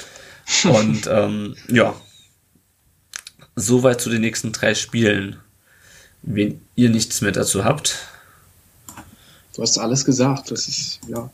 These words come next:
Speaker 2: V F B geht von der Pole Position da rein, aber es ist halt alles wahnsinnig eng, eben dadurch, dass hier alle auch noch ein bisschen gegeneinander spielen.
Speaker 1: Ja.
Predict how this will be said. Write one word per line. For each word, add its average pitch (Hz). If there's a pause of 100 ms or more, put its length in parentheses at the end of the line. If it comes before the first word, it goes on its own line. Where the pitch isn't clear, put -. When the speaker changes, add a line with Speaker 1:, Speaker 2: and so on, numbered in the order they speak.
(120)
Speaker 2:
V 113
F 113
B 123
geht 123
von 117
der 117
Pole 117
Position 131
da 123
rein, 120
aber 113
es 113
ist -
halt 117
alles 123
wahnsinnig 127
eng, 131
eben 120
dadurch, 117
dass 117
hier 113
alle 117
auch 117
noch 113
ein -
bisschen 120
gegeneinander 123
spielen. 123 (240)
Speaker 1:
Ja. 120